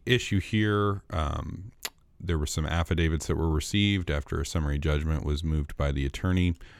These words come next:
and the affidavits were received by the court, and the summary judgment procedure was implemented. Um, Titus complains, uh, sorry, the summary judgment was granted in the district court, and then Titus appealed. Um, on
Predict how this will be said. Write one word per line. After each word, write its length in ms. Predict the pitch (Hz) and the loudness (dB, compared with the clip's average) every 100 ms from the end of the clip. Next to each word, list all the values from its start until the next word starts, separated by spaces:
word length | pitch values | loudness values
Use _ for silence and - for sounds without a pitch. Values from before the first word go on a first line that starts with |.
| - - - - | -20 -20 -16 -4
and 360 | 76 76 73 | 0 0 0
the 320 | 69 71 73 - | 0 -2 -2 0
affidavits 540 | 80 78 80 78 76 | 0 2 2 0 0
were 60 | 78 | 0
received 400 | 73 - 110 101 | 0 2 2 2
by 100 | 98 | 0
the 120 | 92 | 0
court, 440 | - 98 92 92 - | 0 2 2 2 -2
and 360 | 87 80 76 76 | -2 0 2 0
the 80 | 73 | 0
summary 300 | - 76 71 | 0 0 2
judgment 420 | 73 71 71 - | 2 0 -2 -6
procedure 480 | - - 98 90 85 | -8 -2 2 4 4
was 340 | 80 73 - | 4 0 -4
implemented. 760 | 85 82 - 80 78 78 76 73 - - - - - | -2 -2 0 0 2 2 2 -2 -10 -20 -20 -14 -8
Um, 260 | 67 67 | -6 -4
Titus 340 | - 80 78 - | 0 0 0 -2
complains, 720 | 73 69 80 80 78 73 - | -6 -2 0 0 0 -2 -4
uh, 140 | 73 - | -6 -6
sorry, 260 | - 71 67 | -2 0 0
the 120 | - | 0
summary 400 | - 90 80 76 | 4 4 4 4
judgment 340 | 71 73 73 - | 2 2 0 0
was 140 | 71 | -2
granted 580 | - 78 80 80 62 65 | 0 2 2 2 -2 -2
in 100 | 67 | -2
the 80 | 65 | -2
district 320 | 67 - - | -4 -6 -6
court, 280 | - 65 - | -4 -4 -4
and 160 | 69 | -4
then 100 | 64 | -4
Titus 400 | - 73 67 - | -4 -2 -2 -4
appealed. 540 | 71 - 82 76 69 - - - - - - | -8 -2 0 0 -2 -6 -20 -20 -20 -20 -6
Um, 340 | 73 69 69 - | -2 0 -2 -2
on 500 | 87 82 80 78 | 0 2 2 0